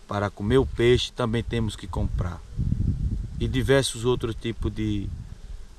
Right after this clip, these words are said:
de comida, alimentação, temos que comprar. E, e, e é isso, então a gente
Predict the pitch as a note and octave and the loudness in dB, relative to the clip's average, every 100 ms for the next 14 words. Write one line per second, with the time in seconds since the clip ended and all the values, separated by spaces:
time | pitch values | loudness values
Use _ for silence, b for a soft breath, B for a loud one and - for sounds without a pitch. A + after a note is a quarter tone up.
0 | - - - C3+ C3 A#2+ A2 F#2+ E2+ - | -10 -8 -2 0 4 4 2 -2 -4 -4
1 | G2 G2+ G2+ G#2 A2 G2+ - G#2 A2 - | 0 0 0 0 0 0 0 0 2 2
2 | - G2+ G2+ - - G2+ G#2 - - - | 2 2 0 -4 -8 -8 -8 -10 -10 -8
3 | - A2 A2 - F#2+ E2 - - - - | -2 -2 -2 0 0 -2 -10 -12 -4 -4
4 | - - B B - - - - - - | -4 -6 B B -8 -2 2 2 2 -4
5 | - - - - - - - - - B | -2 0 0 0 -2 -4 -4 -6 -6 B
6 | B - F#2 F2+ E2+ E2+ E2+ - - - | B -8 -4 0 2 2 2 -2 -4 -6
7 | B B - - - - - G#2+ - - | B B -6 -2 0 4 4 6 4 2
8 | - A#2 G#2+ G#2+ G#2+ A2 G#2+ - G#2+ G2 | 2 0 0 2 2 0 0 0 0 -2